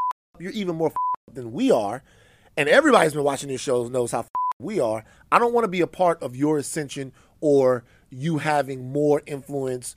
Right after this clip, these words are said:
or control in the world. You're just a screwed up person. And the way his mind glitched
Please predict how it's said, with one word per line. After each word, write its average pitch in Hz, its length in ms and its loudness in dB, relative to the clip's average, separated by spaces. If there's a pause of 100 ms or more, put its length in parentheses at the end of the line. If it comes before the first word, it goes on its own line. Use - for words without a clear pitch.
(140)
or 135 140 -2
control 127 420 0
in 120 80 -10
the 117 80 -6
world. 110 380 -8
You're 170 200 4
just 139 460 -2 (300)
a 131 80 -8
screwed 147 320 -2
up 127 120 -6
person. 143 380 -8 (640)
And 160 180 0
the 156 60 4
way 180 300 2
his 240 240 0
mind 156 640 -4
glitched 123 580 -6